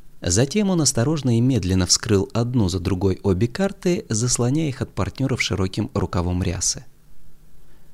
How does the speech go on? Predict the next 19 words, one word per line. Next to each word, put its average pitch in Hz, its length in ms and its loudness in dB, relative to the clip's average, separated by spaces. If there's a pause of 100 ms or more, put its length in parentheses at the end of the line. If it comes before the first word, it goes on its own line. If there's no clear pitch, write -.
(280)
Лицо 107 320 4
его 117 240 4
стало 92 300 0
совсем 104 360 0
кислым, 123 380 -2
разочарованным. 95 800 -4 (600)
Он 135 140 -2
покачал 120 440 2
головою, 147 560 2
вздохнул 113 640 0
и - 180 -6
сказал 98 640 0
уныло: 87 540 0 (720)
«Готов, 127 720 2
Тартаков. 110 800 -2 (500)
Вынужден 143 760 2
играть 120 460 4
семь 104 400 2
пик. - 460 -4